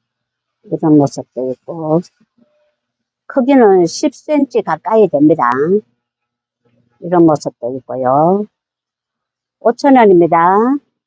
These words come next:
수연입니다. 이런 모습도 있고요.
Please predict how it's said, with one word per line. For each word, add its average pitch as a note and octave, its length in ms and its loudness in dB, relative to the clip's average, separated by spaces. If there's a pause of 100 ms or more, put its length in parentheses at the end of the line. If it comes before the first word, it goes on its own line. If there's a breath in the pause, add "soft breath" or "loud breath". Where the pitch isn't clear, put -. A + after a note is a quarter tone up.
(880)
수연입니다. G3 920 2 (2500)
이런 F#3+ 240 2
모습도 C#3+ 500 -4
있고요. C3 640 -2